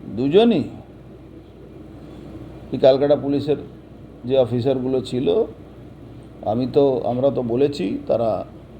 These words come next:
তাদের নামে মামলা করা, মামলা হবে, বিচার হবে। বিএনএসের কোথাও আমার উপরে মামলা হলে আমার ছেলেকে মারবে, আমার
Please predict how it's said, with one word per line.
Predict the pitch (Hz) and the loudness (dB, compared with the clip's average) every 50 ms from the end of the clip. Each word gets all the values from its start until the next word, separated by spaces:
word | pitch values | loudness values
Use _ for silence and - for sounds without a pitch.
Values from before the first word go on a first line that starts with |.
| - - - - - - - - | -20 -20 -20 -20 -20 -20 -8 -2
তাদের | - 117 127 123 131 139 | 0 2 2 2 2 0
নামে | 131 131 143 | -2 -2 0
মামলা | 147 139 113 117 117 107 98 90 - | 0 0 -2 -2 -2 -4 -6 -6 -8
করা, | - 64 - - - - - - - - - - - - - - - - - - - - - - - - - - - - - - | -10 -10 -10 -12 -14 -16 -18 -20 -18 -20 -20 -20 -20 -20 -20 -20 -20 -20 -20 -20 -20 -20 -20 -18 -18 -18 -16 -16 -16 -12 -6 -2
মামলা | 110 117 120 143 160 151 120 | 0 2 6 8 6 6 6
হবে, | 135 151 160 190 226 - - 349 - | 2 0 0 -2 -4 -4 -6 -6 -6
বিচার | 143 - 139 139 151 143 | -4 0 2 2 2 2
হবে। | 131 139 156 202 202 | 0 0 0 -2 -2
বিএনএসের | 143 131 131 139 143 151 151 143 - 180 170 - - - | 0 -2 0 0 0 0 0 -2 -2 -4 -4 -4 -8 -8
কোথাও | 131 135 131 - - 190 214 214 180 135 - - - - - - - - - - - - - - - - - - - 131 | -8 -8 -6 2 6 8 8 8 6 4 -2 -8 -14 -20 -20 -20 -20 -20 -20 -20 -20 -20 -20 -20 -20 -20 -16 -8 -6 -4
আমার | 131 143 165 175 175 | 2 4 6 6 6
উপরে | 165 - 185 185 190 190 170 170 151 | 4 0 0 0 0 2 2 0 0
মামলা | 143 147 165 175 185 160 175 | 0 2 6 6 6 6 6
হলে | 185 175 165 156 156 151 | 4 6 8 6 6 6
আমার | 160 160 139 - | 4 0 0 -2
ছেলেকে | - - 151 151 165 175 170 180 190 190 180 175 165 | -2 -2 0 2 2 0 0 0 0 0 0 0 0
মারবে, | 160 160 165 180 170 165 160 156 160 | 0 2 2 2 2 2 2 4 4
আমার | 156 151 156 151 | 4 4 2 0